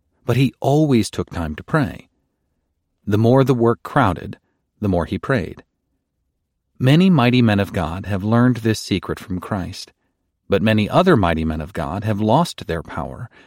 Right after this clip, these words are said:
because they did not learn this secret and have allowed increasing work to crowd out prayer.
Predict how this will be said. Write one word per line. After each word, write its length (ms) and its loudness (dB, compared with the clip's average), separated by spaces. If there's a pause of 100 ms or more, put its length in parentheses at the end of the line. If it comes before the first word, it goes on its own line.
(140)
because 260 -4
they 120 2
did 160 2
not 220 2
learn 260 2
this 160 -4
secret 480 -12
and 140 -2
have 100 0
allowed 360 2
increasing 640 0
work 320 -2
to 100 -4
crowd 320 2
out 180 -2
prayer. 420 -8